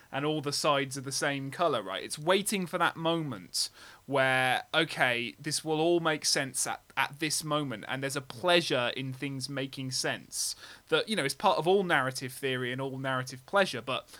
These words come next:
but, but there's something odd about the, the delight in the struggle of it all, yeah? There's, there's, you know, the, the films are quite referential about this. There's, you know, the Tom Hardy character that c-, constantly keeps going like,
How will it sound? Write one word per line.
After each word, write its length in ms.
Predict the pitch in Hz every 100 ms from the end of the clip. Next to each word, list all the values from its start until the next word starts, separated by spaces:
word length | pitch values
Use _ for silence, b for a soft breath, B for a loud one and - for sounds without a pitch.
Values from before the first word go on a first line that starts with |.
| b b b
but, 180 | 185 -
but 100 | 185
there's 140 | 185
something 240 | 233 233 -
odd 180 | 202 190
about 260 | 170 160
the, 140 | 156 147
the 100 | 160
delight 600 | 151 175 165 180 185 - -
in 200 | 165 156
the 100 | 151
struggle 760 | 135 - - 175 185 147 110 104
of 140 | - 127
it 100 | 117
all, 260 | 107 85
yeah? 180 | 104 95
There's, 160 | 135 139
there's, 280 | 147 143 - B B
you 120 | 170
know, 80 | 165
the, 120 | 175
the 120 | 180 190
films 300 | 320 262 202
are 20 |
quite 320 | - 247 196
referential 520 | 170 175 180 214 -
about 180 | 151 127
this. 140 | 120
There's, 180 | 147 139
you 100 | 156
know, 80 | 147
the 80 | 135
Tom 260 | - 175
Hardy 300 | 156 175 175
character 380 | 165 151 113 -
that 160 | - -
c-, 100 | -
constantly 460 | - 151 - 123
keeps 220 | 131 127 -
going 200 | 135 131
like, 180 | 127